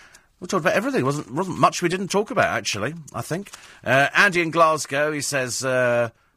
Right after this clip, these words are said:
"Natalie Fat Cassidy's bringing out a second fitness D V D. Who'd have thought it?" Yeah, I know. I know. We, it, we did that on the programme yesterday. We were as shocked as everybody else that, uh, Fat Girl Fat was bringing out another D V D. First time round, she said she didn't enjoy the experience. Now she suddenly thought, "Oh, wait a minute.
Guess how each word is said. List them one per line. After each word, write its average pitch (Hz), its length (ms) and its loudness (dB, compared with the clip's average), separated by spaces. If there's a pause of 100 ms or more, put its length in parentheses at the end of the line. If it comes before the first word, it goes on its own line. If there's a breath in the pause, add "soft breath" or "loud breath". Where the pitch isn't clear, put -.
(140)
"Natalie 120 400 -4
Fat - 280 -4
Cassidy's 101 480 -4
bringing 117 260 -2
out 110 200 -2
a - 20 -6
second 95 720 -6
fitness - 460 -8
D 101 160 -6
V 90 100 -6
D. 113 280 -8 (120)
Who'd 165 240 0
have 156 100 -4
thought 101 380 -6
it?" 95 160 -10 (340 loud breath)
Yeah, 78 220 -8
I - 20 -8
know. 87 400 -8 (800)
I 98 120 -2
know. 104 300 -4
We, 135 220 2 (100)
it, 143 160 0
we 160 120 0
did 208 140 2
that 214 100 4
on 196 100 -2
the 185 60 -2
programme 180 340 0
yesterday. 117 480 -2 (300 loud breath)
We 151 100 0
were 156 100 2
as 143 60 2
shocked - 380 2
as 143 100 -2
everybody 139 260 -2
else 127 300 2
that, - 300 -6
uh, 117 160 4
Fat - 260 -4
Girl 107 220 -4
Fat - 360 0 (380 loud breath)
was 120 100 -6
bringing 139 260 -2
out 135 120 0
another 135 220 -2
D 131 160 -4
V 127 100 -2
D. 127 180 -2
First 214 260 4
time 165 200 0
round, 170 240 0
she 127 80 -6
said 139 160 -6
she - 40 -12
didn't 139 160 -4
enjoy 131 200 -2
the 113 80 -4
experience. 113 400 -6
Now 147 180 4
she 123 140 -4
suddenly 117 280 -4
thought, - 160 -6
"Oh, 185 40 -6
wait 143 200 -6
a - 40 -10
minute. 98 180 -6